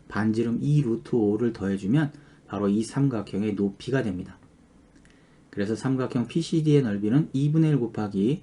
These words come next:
선분 씨디에다가, 어, 오분의 십육 루트 오 플러스 이 루트 오를 더해서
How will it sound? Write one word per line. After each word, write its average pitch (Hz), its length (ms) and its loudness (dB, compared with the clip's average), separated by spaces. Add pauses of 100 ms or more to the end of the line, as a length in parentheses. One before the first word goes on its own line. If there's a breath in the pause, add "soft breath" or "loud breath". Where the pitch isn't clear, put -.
(100)
선분 120 400 -2
씨디에다가, 127 840 0 (640 loud breath)
어, 92 360 -6
오분의 113 540 2
십육 170 380 0
루트 139 220 0
오 120 120 0
플러스 139 320 -6
이 113 200 0
루트 139 280 0
오를 110 240 -2
더해서 95 560 -4